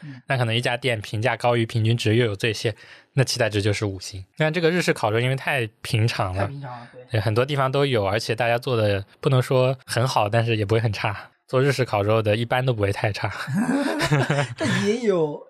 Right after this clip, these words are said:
Speaker 1: 也有我感觉不太行的。
Speaker 2: 因为我感觉日式烤肉还蛮注重肉质的，就肉质很差的烤肉不太能存活很久。
Speaker 1: 那我觉得还是要稍微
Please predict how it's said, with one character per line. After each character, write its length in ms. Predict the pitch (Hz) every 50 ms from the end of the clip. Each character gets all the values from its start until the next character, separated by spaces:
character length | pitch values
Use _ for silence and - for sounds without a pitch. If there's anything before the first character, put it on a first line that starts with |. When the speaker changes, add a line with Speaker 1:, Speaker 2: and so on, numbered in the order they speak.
| _ _ _ _ _ _
Speaker 1:
也 180 | - 170 214
有 100 | 254 233
我 120 | 202 185 170
感 160 | 170 165 151
觉 160 | 143 147 151
不 140 | 139 - 156
太 120 | 165 170
行 280 | 160 - - - 123 113
的。 100 | - -
Speaker 2:
因 80 | 185 202
为 60 | 220
我 100 | 226 208
感 180 | 185 165 127
觉 100 | 110 113
日 120 | 127 165 160
式 100 | 147 165
烤 160 | - - -
肉 120 | 110 117
还 100 | 110 131
蛮 280 | 127 127 113 104 104 113
注 160 | 123 - 156
重 220 | 135 139 131 123 135
肉 160 | 170 160 117
质 280 | 104 - - 143 117 95
的， 140 | - - - _ _ _ _ _ - _
就 120 | _ - 139
肉 180 | 156 180 180
质 140 | 156 - 156
很 180 | 127 123 110 98
差 240 | - - 180 170
的 80 | 139 120
烤 220 | - - - 107
肉 420 | 101 104 110 110 107 104 104 101 104 - _ _ _ _
不 80 | - 123
太 160 | - 160 151
能 140 | 127 107 107
存 200 | - - 107 104
活 100 | 101 101
很 140 | 95 98 98
久。 140 | 98 95 90
Speaker 1:
那 100 | - 214
我 140 | 180 165 151
觉 140 | 151 156 156
得 80 | 175
还 140 | - - 160
是 160 | 160 190 190
要 140 | 196 190 170
稍 200 | - - 190 185
微 340 | 190 185 180 180 175 175